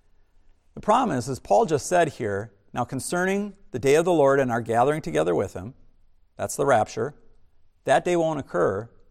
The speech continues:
until two things happen first. The great apostasy, where people abandon the truth in the churches, that's going on right now.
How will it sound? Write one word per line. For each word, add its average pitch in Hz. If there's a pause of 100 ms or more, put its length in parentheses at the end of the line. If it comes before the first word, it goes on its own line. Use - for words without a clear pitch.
(260)
until 139
two 160
things 147
happen 123
first. - (380)
The 113
great 131
apostasy, 139
where 135
people 131
abandon 113
the 143
truth - (180)
in 110
the 104
churches, 110
that's 113
going 101
on 90
right 80
now. 92